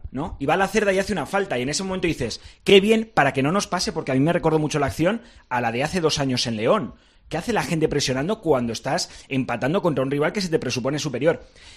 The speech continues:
Sin embargo, esa falta que nos parece bien, en el momento en el que todos reculan y empiezan a echar para atrás y no hacen una presión adecuada y demás,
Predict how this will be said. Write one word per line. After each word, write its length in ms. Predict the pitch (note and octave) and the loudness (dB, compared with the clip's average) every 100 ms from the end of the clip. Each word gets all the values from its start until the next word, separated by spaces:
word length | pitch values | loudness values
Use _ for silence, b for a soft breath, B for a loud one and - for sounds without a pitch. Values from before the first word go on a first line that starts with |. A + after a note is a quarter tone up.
| B | B
Sin 220 | - F3 | -2 0
embargo, 280 | F3+ A#3 A3+ | 4 4 4
esa 140 | A3 | 2
falta 240 | G#3+ A#3 F#3 | 2 2 0
que 80 | D3+ | 0
nos 120 | C#3+ | 0
parece 340 | D#3 F3+ G#3 | 2 2 2
bien, 340 | G#3+ A3+ A3+ A3+ | 2 2 0 -6
en 140 | D3 D3 | -4 -2
el 80 | D#3 | -2
momento 320 | D#3 G3 G#3 | -2 -2 -4
en 60 | |
el 60 | G#3 | -4
que 120 | G3+ | -4
todos 240 | G3+ G3+ G3 | -4 -4 -4
reculan 480 | G#3 G#3 A3 F#3 | -6 -2 0 -2
y 20 | D#3+ | -2
empiezan 320 | D3 F3+ G3 | -6 -6 -6
a 60 | |
echar 160 | G3 G3 | -6 -6
para 160 | F#3+ F#3 | -4 -2
atrás 240 | G#3 F#3+ | -2 -2
y 20 | |
no 80 | F3 | -4
hacen 160 | E3+ F#3 | -4 -4
una 140 | F#3 | -4
presión 240 | F3+ G3 | -4 -4
adecuada 320 | F3+ F3+ F3+ F3+ | -2 0 0 2
y 20 | |
demás, 300 | F3+ G#3+ | 0 -2